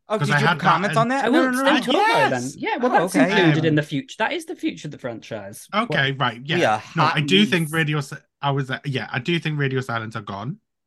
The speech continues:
Speaker 2: I don't think they're gonna come back. The way that they've been talking about this one in interviews and things like that, it feels like they're,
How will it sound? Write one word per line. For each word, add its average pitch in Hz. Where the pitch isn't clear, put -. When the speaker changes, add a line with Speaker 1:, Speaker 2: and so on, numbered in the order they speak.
Speaker 2:
I 131
don't 143
think 139
they're 131
gonna 127
come 110
back. 95
The 131
way 131
that 147
they've 135
been 127
talking 127
about 113
this 123
one 131
in 107
interviews 120
and 110
things 131
like 117
that, 101
it 139
feels 147
like 120
they're, 117